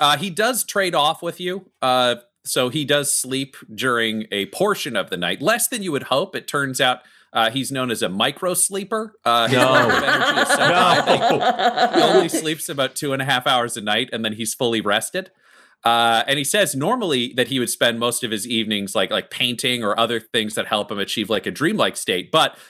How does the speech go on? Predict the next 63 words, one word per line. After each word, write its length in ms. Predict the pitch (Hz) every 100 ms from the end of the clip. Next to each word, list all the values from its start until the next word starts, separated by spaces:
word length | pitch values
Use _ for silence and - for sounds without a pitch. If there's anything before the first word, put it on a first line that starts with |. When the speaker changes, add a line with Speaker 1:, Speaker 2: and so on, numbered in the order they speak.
| -
Speaker 1:
he 100 | 160
doesn't 240 | 196 220
wanna 160 | 185 151
leave 240 | 156 139
you 100 | 143
alone 400 | 120 120 151 135
to 100 | 117
just 240 | 98 107
drive 540 | - 123 151 110 85 -
and 340 | 113 107 104 98
try 160 | 135
to 80 | 107
focus 320 | 131 120 123
on 100 | 120
his 100 | 104 -
art. 240 | 147 113
So 100 | 117
he, 180 | 120 143
he 180 | 147 214
lets 180 | 214 -
his 160 | 135
mind 240 | 143 135 110
rest 320 | 127 131 -
while 120 | 110
he's 280 | 113 165 113
driving. 380 | 104 82 82 78
<sighs> 40 | 82 80 - - - 107
Uh, 200 | 107 107
and 160 | 107 107
your 160 | 131
coffin 440 | 127 165 180 - 107
is 120 | 104
in 60 |
the 80 | 90
back. 240 | 82 82 -
Luckily, 320 | 170 185 220
you 80 | 160
do 140 | 147
have 100 | 160
a 60 | 180
hearse. 460 | 98 123 - - -
So 600 | - 143 113 110 107 - _ -
the 140 | 131
trek 280 | - 143 143
for 140 | 147
you, 400 | 120 113 113 123
there 180 | 107 104
is 200 | 101 104
a 80 | 110
coffin, 460 | 113 104 - 110 101
like, 140 | 95
a 40 |
place 280 | 101 104 98
for 40 | 113
you 60 |
to 80 | 101
crash 380 | - 101 95 -
that's, 280 | 95 - 117
uh, 140 | 92
light 280 | 90 98 107
sealed 460 | - 98 92 90 82
and 160 | 82
safe. 440 | - 95 78 -